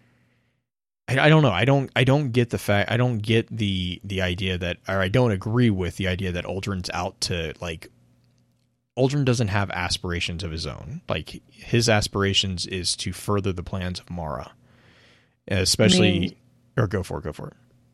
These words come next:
Speaker 2: Considering, and as far as the voice lines and the actual cutscenes at the end of the story missions,
Speaker 1: Mm-hmm.
Speaker 2: he's, he's warring within himself because he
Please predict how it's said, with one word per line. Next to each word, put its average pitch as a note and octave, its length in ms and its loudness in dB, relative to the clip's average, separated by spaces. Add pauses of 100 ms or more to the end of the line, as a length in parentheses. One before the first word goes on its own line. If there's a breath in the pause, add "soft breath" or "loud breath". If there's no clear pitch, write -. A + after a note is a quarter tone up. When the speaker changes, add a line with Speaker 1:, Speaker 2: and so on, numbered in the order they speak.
Speaker 2:
Considering, G3+ 1000 4 (200)
and E3+ 380 4
as D#3+ 120 0
far E3+ 200 6
as D#3+ 120 2
the D#3 120 2
voice D#3+ 340 6
lines D3+ 440 4
and D3 160 0
the D3 200 2
actual D#3 420 4
cutscenes D3 680 2
at C#3+ 100 -2
the - 160 -2
end D#3+ 240 6
of D3 60 4
the C#3+ 100 4
story D#3+ 540 6
missions, C#3 600 -2 (200 loud breath)
Speaker 1:
Mm-hmm. F#2 300 -10 (120)
Speaker 2:
he's, F#3+ 500 2 (220)
he's E3+ 360 2
warring E3 480 6
within D#3+ 300 4
himself D3+ 680 4
because D#3 300 2
he D3 460 2